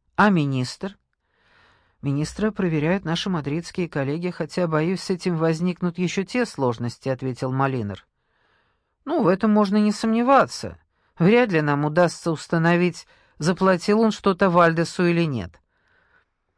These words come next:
На швейцарском счету Вальдеса не зафиксировано недавних поступлений, и можно считать установленным, что своей любовнице Росарио Кампос министр ничего не заплатил.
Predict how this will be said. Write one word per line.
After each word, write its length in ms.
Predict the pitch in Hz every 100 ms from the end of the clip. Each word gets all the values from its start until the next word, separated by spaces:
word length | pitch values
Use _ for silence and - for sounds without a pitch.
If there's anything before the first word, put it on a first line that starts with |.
| _ _ _ _ _
На 360 | 147 151 151 147
швейцарском 840 | - 180 - 175 156 151 - 190
счету 280 | - 156 143
Вальдеса 560 | 139 131 135 143 -
не 180 | 170 151
зафиксировано 840 | 143 151 160 - - 151 147 160
недавних 520 | 165 151 143 135 143 -
поступлений, 840 | 165 - 196 175 131 107 104 - _ _ - _ _
и 60 | 143
можно 280 | 175 185 185
считать 460 | - 170 175 170
установленным, 840 | 170 - 175 165 160 147 165 170 185
что 380 | - 156 143 131
своей 320 | - 160 160
любовнице 680 | 156 143 147 151 156 -
Росарио 540 | 156 151 - 160 151 143
Кампос 540 | - 143 135 180 -
министр 520 | 165 151 143 131 170
ничего 420 | 165 156 - 147 135
не 120 | 143
заплатил. 680 | 147 151 156 147 - 98